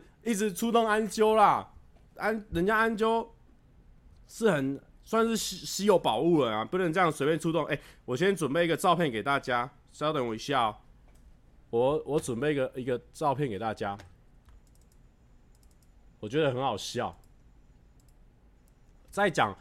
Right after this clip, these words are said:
讲今天分享今天有的没有的故事之前呢，我们先来，我分享一个照片给大家，稍等我一下哦。然后这个照片呢，其实照理说哦，我应该要分享在，呃，我的，我的，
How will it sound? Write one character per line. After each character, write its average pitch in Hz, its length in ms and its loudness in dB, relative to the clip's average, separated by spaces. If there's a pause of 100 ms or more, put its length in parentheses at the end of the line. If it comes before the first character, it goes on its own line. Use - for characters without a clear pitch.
(240)
讲 127 220 0
今 175 140 0
天 202 160 2
分 196 160 2
享 139 180 2
今 151 100 0
天 175 80 2
有 160 140 2
的 120 100 2
没 135 60 0
有 156 160 2
的 120 100 0
故 151 240 -2
事 143 220 2
之 135 140 -4
前 104 240 -4
呢， 92 180 -6 (300)
我 104 100 -6
们 113 120 -2
先 147 280 0
来， 110 500 2 (120)
我 110 160 -2
分 156 180 2
享 123 160 2
一 - 20 0
个 117 80 2
照 151 220 2
片 147 160 2
给 104 80 -2
大 117 180 0
家， 107 320 -2 (720)
稍 123 140 -4
等 131 100 0
我 104 100 -2
一 101 40 -4
下 127 220 2
哦。 104 180 2 (340)
然 139 120 2
后 180 80 4
这 214 80 2
个 202 100 2
照 190 180 6
片 190 200 4
呢， 156 240 2 (520)
其 233 140 0
实 233 80 0
照 214 220 6
理 139 100 4
说 170 260 4
哦， 139 120 4
我 117 180 0
应 143 60 -2
该 185 100 0
要 190 180 4
分 170 240 2
享 110 280 -2
在， 127 440 4 (440)
呃， 101 340 -4
我 101 160 -6
的， 110 180 -4 (240)
我 107 120 -10
的， 107 280 -6